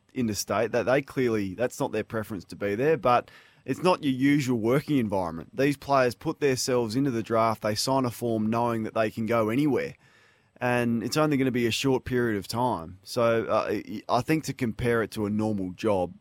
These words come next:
is unrealistic. It's not your normal occupation playing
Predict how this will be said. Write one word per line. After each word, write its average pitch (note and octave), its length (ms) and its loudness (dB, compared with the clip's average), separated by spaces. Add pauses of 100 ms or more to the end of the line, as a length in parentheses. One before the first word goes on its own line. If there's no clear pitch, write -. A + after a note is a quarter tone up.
is F#2+ 480 -6 (120)
unrealistic. G2+ 840 -4
It's - 220 -8
not A2+ 220 -2 (180)
your G#2 160 -4
normal G2 400 -2
occupation F#2 680 -6
playing F2 500 -10